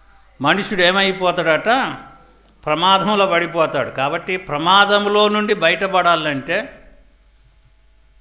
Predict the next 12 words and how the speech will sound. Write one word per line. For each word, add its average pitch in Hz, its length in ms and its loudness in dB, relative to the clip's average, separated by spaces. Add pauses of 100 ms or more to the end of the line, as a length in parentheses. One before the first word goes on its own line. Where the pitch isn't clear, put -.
అమ్మా, 151 260 2
మీరు 143 240 -2
గుర్తు 165 280 -6
చేసుకోవాలి, 185 600 2
నేను 156 280 0
గుర్తు 170 280 -8
చేసుకోవాల్సింది, 139 1160 -4 (840)
రెండు 160 400 2
నాలుకల 180 760 4
ధోరణి 170 640 4
నుండి 160 320 -2
బయటపడాలి. 131 720 -2